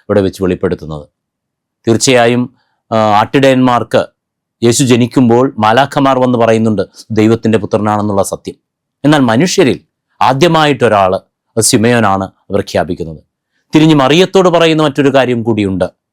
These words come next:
ഇവൻ്റെ ജനനം കുറേ ആളുകൾക്ക് ഉയർച്ചയ്ക്കും കുറേ ആളുകൾക്ക് തകർച്ചയ്ക്കും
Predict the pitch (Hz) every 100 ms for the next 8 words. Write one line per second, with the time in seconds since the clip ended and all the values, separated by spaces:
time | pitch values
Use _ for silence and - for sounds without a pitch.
0 | _ _ _ _ 120 135 214 208 151 120
1 | 110 107 95 120 - _ _ _ - 131
2 | 185 160 123 123 123 117 135 156 - 113
3 | 110 127 - 113 87 131 135 _ _ _
4 | _ - 139 185 160 117 117 117 95 131
5 | 139 _ - 92 113 117 113 98